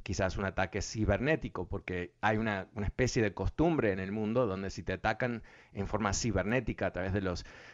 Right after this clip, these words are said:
de los networks, a través de, del internet y todo el resto, eh, no hay una respuesta bélica con soldados.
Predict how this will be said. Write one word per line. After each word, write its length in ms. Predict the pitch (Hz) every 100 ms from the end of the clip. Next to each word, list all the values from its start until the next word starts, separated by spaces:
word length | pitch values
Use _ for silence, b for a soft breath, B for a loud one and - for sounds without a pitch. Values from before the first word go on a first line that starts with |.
| -
de 80 | 104
los 140 | 95
networks, 600 | 117 123 - 107 101 -
a 60 | 95
través 200 | 85 95
de, 220 | 95 90
del 180 | 92 92
internet 320 | 110 107 92
y 40 |
todo 100 | 104
el 60 | 120
resto, 420 | 110 87 - 120 B B B
eh, 400 | - 98 90 90 -
no 300 | 107 120 120
hay 140 | 123
una 220 | 127 127 110
respuesta 640 | 104 101 - 104 - 95
bélica 760 | 92 107 107 107 - 98 90 92
con 240 | 92 90
soldados. 760 | 90 98 85 85 85 - - -